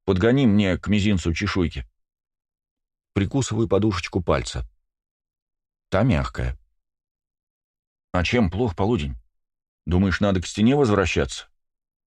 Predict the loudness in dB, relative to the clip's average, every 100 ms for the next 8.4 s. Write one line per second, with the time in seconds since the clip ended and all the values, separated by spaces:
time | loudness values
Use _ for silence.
0 | _ 2 2 2 0 -2 -6 -4 -8 -8
1 | _ _ _ _ _ _ _ _ -6 -2
2 | 0 0 2 0 2 0 2 2 2 2
3 | 2 -4 -18 _ _ _ _ _ _ _
4 | _ _ _ _ -4 -4 -2 -2 0 0
5 | 0 -2 -4 0 0 -2 -6 _ _ _
6 | _ _ _ _ _ _ _ _ _ _
7 | _ _ -4 -2 -2 -4 -2 -2 -4 -6
8 | -4 -6 -8